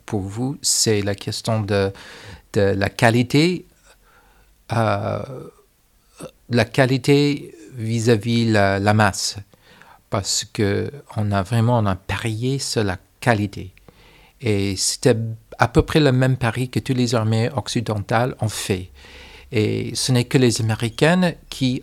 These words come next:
ont la, la luxe de, de faire tous les deux à la fois. Qualité, haute qualité, qui coûte très cher, et la masse. Nous avons beaucoup, beaucoup de, de tous. Et, et beaucoup de tout. Alors, euh, donc,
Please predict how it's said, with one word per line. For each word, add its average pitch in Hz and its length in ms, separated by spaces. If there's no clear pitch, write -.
ont 131 260
la, 110 340
la 107 300
luxe 139 460
de, 113 360
de - 80
faire - 220
tous 139 100
les 113 140
deux 113 160
à 107 100
la 101 120
fois. 90 320
Qualité, 110 540
haute 123 160
qualité, 101 400
qui 127 180
coûte 127 220
très - 220
cher, 170 380
et 151 120
la 151 100
masse. 113 520
Nous 107 180
avons 113 260
beaucoup, 117 460
beaucoup - 240
de, 104 420
de - 80
tous. - 420
Et, 110 920
et 104 60
beaucoup 101 260
de 110 120
tout. 101 280
Alors, 120 480
euh, 113 460
donc, 127 180